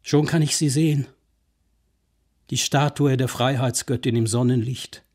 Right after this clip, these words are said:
und widersprechen in einer Sprache, die mir zu eigen ist.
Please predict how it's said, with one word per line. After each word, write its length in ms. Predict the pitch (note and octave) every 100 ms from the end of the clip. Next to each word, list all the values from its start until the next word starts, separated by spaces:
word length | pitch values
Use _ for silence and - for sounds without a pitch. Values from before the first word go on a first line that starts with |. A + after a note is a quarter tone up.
| _ _ _ _ _ _ _ _ _ _ _ _ _ -
und 180 | B2 A2+
widersprechen 960 | E3 E3+ - - C#3+ C#3 E3 D#3 E3 - _ _ _ _ _ _
in 120 | - B2
einer 220 | B2 A#2+
Sprache, 840 | - - B2 B2 - C#3 B2 A#2+ _ _ _ _ _ _ _ _
die 100 | A2
mir 200 | A2+ A#2+
zu 200 | - B2+
eigen 300 | A#2+ A#2 G2+
ist. 360 | F#2 F#2+ -